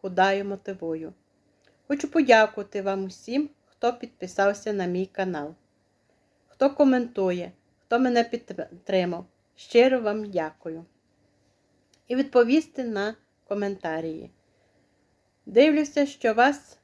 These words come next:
цікавить то, що колись цікавило мене. Де знайти мотивацію і з чого почати? Перш за все, хочу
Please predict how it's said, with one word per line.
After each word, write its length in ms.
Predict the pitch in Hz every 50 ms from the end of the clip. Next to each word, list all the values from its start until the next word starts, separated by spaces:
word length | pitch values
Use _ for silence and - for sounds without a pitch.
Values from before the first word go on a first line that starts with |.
| _ _
цікавить 640 | _ - - - - 247 254 285 320 320 302 - _
то, 200 | - 254 294 285
що 200 | 285 - - 226
колись 420 | - - 196 196 214 254 247 -
цікавило 640 | _ - 196 - _ 196 196 190 196 196 190 190 190
мене. 400 | 190 190 185 180 170 160 156 - _ _ _ _ _ _ _ _ _ _ _ _ _ _ _ 190
Де 400 | 190 196 226 247 254 240 226 196 - _
знайти 520 | _ _ 208 196 196 190 190 _ - 196 185
мотивацію 1000 | 185 180 175 - 190 175 196 214 247 294 285 - - - 277 269 269 269 269 269 - _ _ _ _ _ _ _ _ _ _ _ _ _ _ _ _ _ _ _ _ _ _
і 80 | - 208
з 40 | -
чого 400 | - - - 220 220 220 226 220
почати? 680 | - - 208 208 - - 160 147 156 - _ - 156 175 _ _ _ _ _ _ _ _ _ _ _ _ _ _ _ _ _ _ _ _ _ _ _ _ _
Перш 240 | - 269 311 320 320
за 180 | 277 - 247
все, 460 | 240 233 - - - 277 285 302 320 - _ _ _ _ _ _ _
хочу 480 | _ 277 294 294 - - 285 285 285